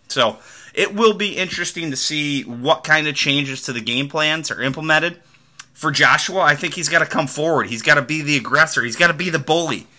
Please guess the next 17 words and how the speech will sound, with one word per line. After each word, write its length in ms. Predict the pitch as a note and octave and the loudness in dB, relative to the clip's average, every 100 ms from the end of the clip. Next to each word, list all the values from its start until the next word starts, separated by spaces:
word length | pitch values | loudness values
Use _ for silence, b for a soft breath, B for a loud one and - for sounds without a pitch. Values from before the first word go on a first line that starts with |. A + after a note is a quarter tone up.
| b | b
He's 220 | - E3 - | -4 -2 -2
the 100 | E3+ | -4
bigger 400 | - F3+ D3+ D3 | 2 2 4 2
dude. 420 | D3+ D3 A2+ - _ _ _ _ _ _ _ | 2 0 0 -8 _ _ _ _ _ _ _
He's 180 | D3 C#3 | 2 2
still 240 | - F3+ | 4 2
gonna 140 | E3 | 2
have, 400 | D3+ D#3 C#3+ A2+ - | 4 6 4 0 -8
uh, 120 | C3 A2 - - - | -8 -10 -16 -16 2
gotta 220 | D3 D3 | 4 4
believe, 300 | C3+ C#3+ C3 | 2 0 0
ten, 200 | - D3 | 0 -2
fifteen, 480 | D#3+ D3 - C#3 A#2 | -2 -4 -2 -4 -2
twenty 260 | D3+ C#3+ | 0 0
pounds 360 | C3+ C#3 C#3+ B2+ | 4 6 6 4
on 180 | G#2+ F#2+ | 0 -2
him. 160 | - | -8